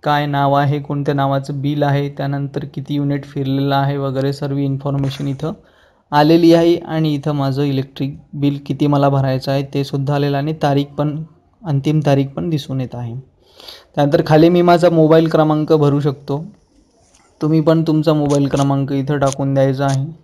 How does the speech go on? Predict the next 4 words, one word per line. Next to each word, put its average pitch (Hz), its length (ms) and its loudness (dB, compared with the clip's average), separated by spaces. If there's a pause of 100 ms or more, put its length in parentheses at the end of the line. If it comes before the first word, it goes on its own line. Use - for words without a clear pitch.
(3250)
म्हणजे 160 240 4
काय 175 200 6
होईल, 165 280 4
ज्यावेळेस 151 380 6